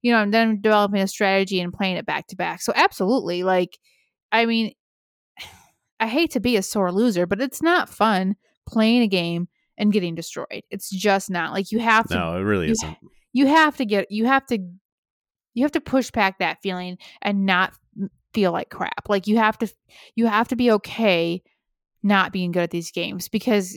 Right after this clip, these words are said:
Speaker 1: you're just not going to if you play with somebody who's played it before m-, multiple times. You know, and you have to, like, not beat yourself up about it. And then, you know,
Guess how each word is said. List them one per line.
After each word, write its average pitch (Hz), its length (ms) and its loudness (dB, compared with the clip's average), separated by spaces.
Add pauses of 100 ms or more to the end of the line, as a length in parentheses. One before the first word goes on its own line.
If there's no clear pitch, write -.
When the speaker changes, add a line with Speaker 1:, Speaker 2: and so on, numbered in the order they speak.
Speaker 1:
you're 202 140 -4
just 233 280 -2
not 185 300 2
going 185 280 2
to 175 180 -2
if 165 120 -6
you 180 100 0
play 175 260 -4
with 180 100 -4
somebody 175 240 -4
who's 185 100 -4
played 294 260 -2
it - 140 -8 (220)
before - 420 -8
m-, 175 460 -10
multiple 185 380 -2
times. - 520 -8 (540)
You 220 140 2
know, 214 100 6
and 208 80 4
you 214 60 4
have 220 80 0
to, 220 100 -6
like, 202 200 0
not 190 400 2 (200)
beat 208 240 2
yourself 185 460 0
up 165 160 0
about 175 340 -6
it. - 180 -8 (440)
And 220 120 4
then, 208 160 4 (180)
you 202 160 -2
know, 175 180 0